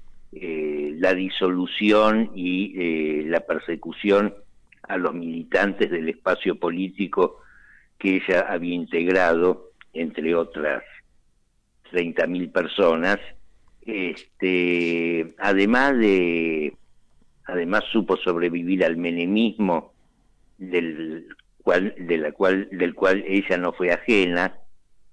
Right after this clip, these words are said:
supo sobrevivir a De la Rúa, del cual ella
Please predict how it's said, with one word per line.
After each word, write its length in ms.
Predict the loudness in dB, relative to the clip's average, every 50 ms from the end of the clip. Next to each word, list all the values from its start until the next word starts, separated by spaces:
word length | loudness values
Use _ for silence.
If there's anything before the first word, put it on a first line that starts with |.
| -20 -20
supo 400 | -6 -2 0 0 2 2 -2 -2
sobrevivir 960 | 0 0 0 0 0 0 0 -2 -2 0 -2 -2 -2 2 2 4 4 4 4
a 140 | 2 2 2
De 100 | 0 0
la 160 | 0 0 0
Rúa, 560 | 2 2 4 4 4 6 6 6 4 4 2 -4 -12 -18 -18 -8
del 260 | -6 -4 -4 -4 -4
cual 320 | 0 2 4 4 4 2 0 -2
ella 540 | -2 -2 -2 -2 -2 -2 -2 -2 -2 -4